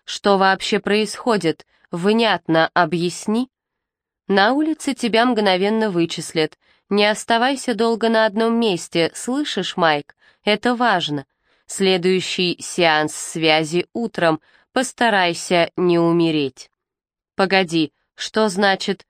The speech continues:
Его фраза так и повисла в воздухе. В трубке раздались гудки, заставив Нолана громко выругаться. Он хотел перезвонить,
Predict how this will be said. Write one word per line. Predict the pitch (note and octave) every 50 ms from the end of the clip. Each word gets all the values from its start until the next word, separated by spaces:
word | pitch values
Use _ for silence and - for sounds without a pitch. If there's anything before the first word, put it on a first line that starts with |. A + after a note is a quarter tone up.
| _ _ _ _ _ _ _ _ _ _ _ _ -
Его | F#3+ E3 F3+ G3+ F#3+ A3+ C4+ B3
фраза | - - B3 B3 B3+ C4 B3 G#3 A#3+ -
так | - G3+ G3 F#3+ - F#3+
и |
повисла | F#3 - F3 E3+ E3 F3 G3+ G3 - - F#3+ F#3 F#3 F3+ - -
в | F3
воздухе. | D#3+ D#3 D#3 D#3+ E3 F3 E3+ D#3+ D3+ C#3 D3+ D#3+ D3 - - D3+ D3+ _ _ _ _ _ _ _ _
В | _ -
трубке | - - A3 C4+ C4+ - - - A#3
раздались | A3 G#3+ G#3+ F3+ F3 F3+ F3 F#3+ G#3+ G#3+ G3
гудки, | - - E3 - - _ - - A3+ B3 B3+ _ _ _ _ _ _ -
заставив | - E3 F#3 F#3 F#3+ F#3 - - - A#3+ C4 B3 B3 B3 G#3+ - - -
Нолана | - G#3 G3+ G#3 G#3+ A3+ A3+ A3 A3 A3 G#3+ G#3
громко | F3 E3+ E3+ E3 E3 E3+ D#3+ - - F3 E3+
выругаться. | E3+ G3 G3 F3+ E3+ D#3 C#3+ D#3+ D#3 D3 - - - D3 C#3+ _ _ _ _ _ _ _ _ _ _ -
Он | G3+ A3 B3+ B3+
хотел | B3 - A#3 A3 - - A#3+ B3 A#3+ A3+ G3
перезвонить, | - A3+ G3+ G#3+ G#3 F3+ G3 G3+ A3+ A#3 A#3+ A#3+ A#3 G3 D#3 - - -